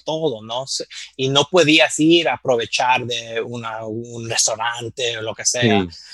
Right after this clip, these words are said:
Speaker 1: Y cuando la gente tiene que estar en su casa, era muy difícil porque no podían consumir. Y eso era la cosa, no tenían los clientes, los que, y a veces no ten-, no tenían manera de, de hablar o vender a sus clientes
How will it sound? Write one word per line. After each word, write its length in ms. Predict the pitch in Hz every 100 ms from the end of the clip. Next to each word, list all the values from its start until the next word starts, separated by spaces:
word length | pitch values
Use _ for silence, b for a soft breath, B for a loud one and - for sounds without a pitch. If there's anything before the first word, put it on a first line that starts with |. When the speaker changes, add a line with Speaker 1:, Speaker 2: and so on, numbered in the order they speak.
| B -
Speaker 1:
Y 180 | 139
cuando 260 | - 143 139
la 100 | 131
gente 240 | 151 160 156
tiene 240 | 156 147
que 80 | 151
estar 180 | - 151
en 100 | 143
su 120 | 127
casa, 580 | 175 214 - 147 165 - -
era 220 | 127 127
muy 160 | 127
difícil 480 | 123 123 175 190 131
porque 220 | 123 -
no 180 | 120 123
podían 360 | - 127 123 120
consumir. 640 | - 120 - 120 175 113 110 b b b b -
Y 360 | 127 123 131
eso 460 | - 147 175 - 147
era 200 | 131 127
la 120 | 120
cosa, 240 | - 170 123
no 220 | 127 156
tenían 320 | - 160 147 147
los 180 | 127
clientes, 440 | - 135 151 147 117
los 140 | 117
que, 100 | - 143
y 160 | 156 151
a 100 | 143
veces 300 | 170 196 160
no 180 | 147 156
ten-, 180 | 165 156
no 180 | 147 156
tenían 340 | - 175 156 156
manera 360 | 135 143 156
de, 200 | 139 135 _
de 160 | - 131
hablar 640 | 123 120 139 190 202 165 -
o 200 | 143 135
vender 420 | 127 127 139 208
a 100 | 196
sus 180 | - 139
clientes 420 | - 123 120 131